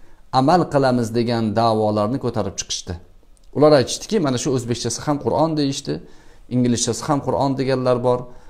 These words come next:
E, urduga tarjima qilib, uni ham Qur'on deb nomlab yurganlar bor. Ana shu jihatdan ulamolarimiz bu masalalarga daqiq, e, e'tibor qaratishgan, tarjima nima, qaysi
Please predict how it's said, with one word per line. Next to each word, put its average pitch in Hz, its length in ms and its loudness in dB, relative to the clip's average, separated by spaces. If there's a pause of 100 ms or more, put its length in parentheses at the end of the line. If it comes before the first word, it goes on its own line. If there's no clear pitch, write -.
(240)
E, 95 120 -4 (560)
urduga 117 440 0
tarjima 113 440 0
qilib, 139 220 -2
uni 107 220 -2
ham 127 120 0 (1040)
Qur'on 113 360 4
deb 107 160 4
nomlab 101 340 2
yurganlar 92 520 0
bor. 87 140 -2 (580)
Ana 160 220 4
shu 143 240 2 (520)
jihatdan 135 640 0 (160)
ulamolarimiz 113 800 2
bu 131 140 0
masalalarga 98 800 -2 (220)
daqiq, 107 380 -4
e, - 340 -10 (340)
e'tibor 95 360 -2
qaratishgan, 156 600 0 (440)
tarjima 104 460 0
nima, 147 340 4 (640)
qaysi 120 240 0